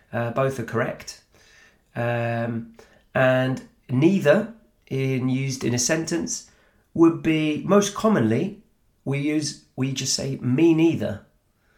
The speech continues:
Owen might ask me, "I've not been to Canada." And I might say, "Yeah, me neither. I also have not been to Canada." Me neither. Me neither.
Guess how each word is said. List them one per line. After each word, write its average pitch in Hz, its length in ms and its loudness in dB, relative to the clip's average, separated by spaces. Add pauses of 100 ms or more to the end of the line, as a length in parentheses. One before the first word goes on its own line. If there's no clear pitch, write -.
(320)
Owen 135 260 2
might 127 180 2
ask 127 260 0
me, 123 280 -2 (260)
"I've 175 180 4
not - 180 0
been 196 180 4
to - 100 -10
Canada." 110 580 -2 (640)
And 123 120 -2
I 143 140 0
might 143 220 -4
say, 143 440 -2 (140)
"Yeah, 165 200 2
me 175 160 4
neither. 180 460 2 (960)
I 135 340 4
also 131 580 0
have 107 240 -2
not 113 240 -4
been 113 200 -4
to 107 100 -10
Canada." 104 500 -6 (320)
Me 165 380 4
neither. 117 500 -2 (380)
Me 139 360 0
neither. 127 560 0